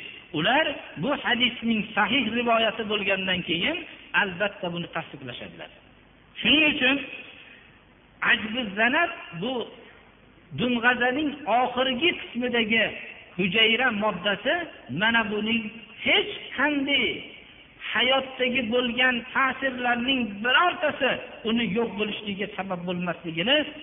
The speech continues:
dinga unamagan olimlar o'zi kashf qilib turibdi. Demak, biz Rasululloh sollallohu alayhi va sallamdan bo'lgan xabarlarni shunday sahih bo'lishlik sharti bilan qabul qilib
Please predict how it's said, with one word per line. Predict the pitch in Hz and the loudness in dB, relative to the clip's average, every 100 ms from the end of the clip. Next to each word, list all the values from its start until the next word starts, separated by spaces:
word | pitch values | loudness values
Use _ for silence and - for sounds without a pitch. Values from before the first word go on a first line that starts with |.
| - 127 | -12 -4
dinga | 196 247 233 233 - | 0 2 2 0 -2
unamagan | 214 202 196 185 185 180 | -2 0 0 0 -2 -4
olimlar | 175 175 180 170 160 | -2 -2 -2 -2 -4
o'zi | 175 143 156 156 - - | -6 -4 -4 -4 -14 -12
kashf | - 170 - | -8 -8 -8
qilib | - 117 - | -10 -10 -10
turibdi. | - - - - - - - - - - - - - - - 127 | -14 -14 -12 -12 -12 -20 -20 -20 -20 -20 -20 -20 -20 -20 -14 -2
Demak, | 170 247 339 - - - - | 2 4 4 0 -8 -14 -10
biz | 131 247 285 - - | -2 0 -2 -6 -12
Rasululloh | 160 208 240 240 240 262 | -6 -6 -4 -6 -4 -4
sollallohu | 254 247 262 254 226 | -4 -4 -2 0 0
alayhi | 226 226 | 0 -2
va | 226 | -2
sallamdan | 226 220 214 214 214 | -2 0 0 -2 -2
bo'lgan | 208 190 196 185 | -2 -2 -4 -4
xabarlarni | - 190 185 170 165 156 156 208 339 339 - - - - - - - - | -2 2 2 0 -2 -2 0 0 0 -4 -14 -20 -20 -20 -20 -20 -20 -14
shunday | - 247 285 254 269 - | -2 0 2 4 4 2
sahih | 208 220 294 233 | 0 2 4 2
bo'lishlik | 240 254 - 233 226 | 0 -2 -2 -4 -4
sharti | - 208 214 208 | -2 -2 -2 -4
bilan | 202 202 202 - - | 0 0 -2 -14 -8
qabul | - 180 202 185 | -4 -2 -4 -4
qilib | - 165 196 | -4 -4 -6